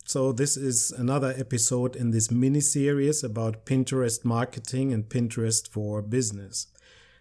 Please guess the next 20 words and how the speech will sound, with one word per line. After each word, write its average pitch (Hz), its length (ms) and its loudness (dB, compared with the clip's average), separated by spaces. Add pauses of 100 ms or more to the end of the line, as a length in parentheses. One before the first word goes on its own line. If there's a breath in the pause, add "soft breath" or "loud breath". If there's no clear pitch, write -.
(120)
The 131 80 -2
topic 170 520 0
today 131 440 2
is 147 580 2
very 143 240 0
simply, 131 640 0 (240 soft breath)
who 175 380 0
is 131 440 2
on 113 320 -2
Pinterest? 98 840 -2 (1160 loud breath)
Well, 165 180 2
as 185 180 4
I 170 100 6
said 170 340 2
in 151 160 2
the 131 100 4
previous 143 640 2
episode, 123 720 0 (240)
um, 123 260 -4
people 151 680 0